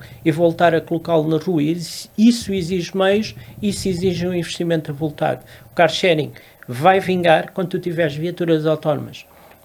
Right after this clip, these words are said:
Quando tu puderes chamar a viatura ao posto, ou quando ela estiver programada para isso, e dirigir-se a um posto,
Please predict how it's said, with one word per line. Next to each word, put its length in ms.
Quando 160
tu 160
puderes 460
chamar 360
a 60
viatura 580
ao 120
posto, 400
ou 60
quando 240
ela 240
estiver 360
programada 640
para 200
isso, 440
e 80
dirigir-se 480
a 40
um 60
posto, 380